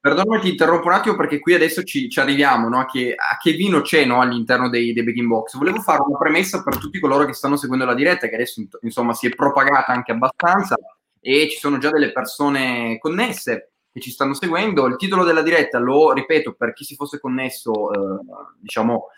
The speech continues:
da poco, è la rivincita del bag in box. Quindi con Paolo questa sera andremo a toccare tutta una serie di punti importanti. Da dove siamo partiti? Siamo partiti da un sondaggio all'interno del gruppo Wine Marketing Italia, dedicato ai produttori di vino che vogliono approfondire le tematiche legate al marketing,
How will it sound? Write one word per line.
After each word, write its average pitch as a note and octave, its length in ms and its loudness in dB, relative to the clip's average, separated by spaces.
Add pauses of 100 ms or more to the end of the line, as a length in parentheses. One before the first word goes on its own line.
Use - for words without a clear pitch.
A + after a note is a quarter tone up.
(160)
da C3 180 0
poco, G#3+ 400 4
è C#3+ 220 4
la C#3+ 100 4
rivincita F3 420 0
del C3+ 120 0
bag C3 160 -2
in B2+ 60 -2
box. A#2 260 -4
Quindi D3+ 300 -4
con G3 240 -6
Paolo G3 360 4
questa - 200 -6
sera F3 180 -4
andremo D3+ 240 -2
a - 20 -8
toccare C#3 340 -2
tutta - 180 -8
una D#3+ 80 -4
serie C3+ 200 -4
di C#3+ 140 -6
punti C#3+ 280 -4
importanti. A2 760 -2 (360)
Da D#3 100 0
dove B3 140 4
siamo G#3 220 2
partiti? D3+ 360 0
Siamo G#3 200 0
partiti A3 300 0
da F3 100 4
un E3 140 2
sondaggio D#3+ 560 2
all'interno D#3+ 520 2
del C#3 120 2
gruppo C#3+ 320 2
Wine D3 160 4
Marketing C3+ 480 0
Italia, C3 360 0
dedicato B2 680 -2 (220)
ai B2+ 100 -2
produttori D3 360 -2
di D3 80 2
vino D3 240 2
che B2 100 -4
vogliono C#3 460 4
approfondire C#3+ 720 0
le A#2+ 100 -2
tematiche C3 420 0
legate B2 300 0
al A#2 80 0
marketing, C3 600 0